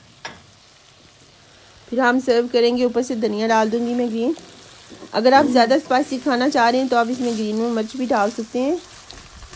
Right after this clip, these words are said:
लेकिन मैं इतना spicy नहीं बना रही क्योंकि थोड़ा सा कीमा है हाफ केजी, तो इतना नहीं मैं spicy बना रही इसको। आप अपने हिसाब से मिर्च डाल सकते हैं,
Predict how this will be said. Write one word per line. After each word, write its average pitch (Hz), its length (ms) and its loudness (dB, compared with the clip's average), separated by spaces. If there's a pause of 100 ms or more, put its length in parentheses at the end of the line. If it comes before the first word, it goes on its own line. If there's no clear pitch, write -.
(840)
लेकिन 220 300 -4
मैं 220 140 -2
इतना 226 220 -4
spicy 240 380 -4
नहीं 254 140 -2
बना 220 240 -2
रही 254 200 -2 (760)
क्योंकि 233 240 -6
थोड़ा 254 240 0
सा 330 120 -4
कीमा 254 260 -4
है 294 120 -2
हाफ 220 280 -4
केजी, 254 220 -6
तो 214 440 -2 (1000)
इतना 226 380 -4
नहीं 247 120 -2
मैं 254 180 0
spicy 214 380 -4
बना 214 240 -2
रही 208 140 -6
इसको। 269 340 -6 (1900)
आप 220 180 -2
अपने 254 220 0
हिसाब 233 420 0
से 269 140 -6
मिर्च 220 220 -4
डाल 196 260 -2
सकते 190 300 -10
हैं, 202 260 -6